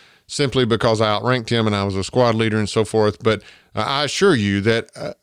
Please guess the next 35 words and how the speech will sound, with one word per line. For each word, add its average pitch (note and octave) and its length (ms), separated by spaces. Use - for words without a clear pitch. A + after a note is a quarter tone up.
at C3+ 380
best, D3 340
I C3 120
got B2+ 260
half-hearted B2 580
effort B2+ 400
from D3 300
him, F#2+ 340
uh, G#2 220
because A#2+ 500
of G2+ 100
that. F2+ 280
I G#2 80
was G2 180
never C#3+ 520
able C3 320
to - 120
recover A2+ 520
from G#2 220
that G#2 280
and, G2+ 340
and F#2+ 280
build C#3 380
that B2+ 180
relationship A#2 1000
with A#2+ 240
him G2 320
such - 420
that G#2+ 240
he C3 160
would G#2+ 320
willingly C#3+ 600
follow G#2+ 520
me. G2 300
Okay. A#2+ 160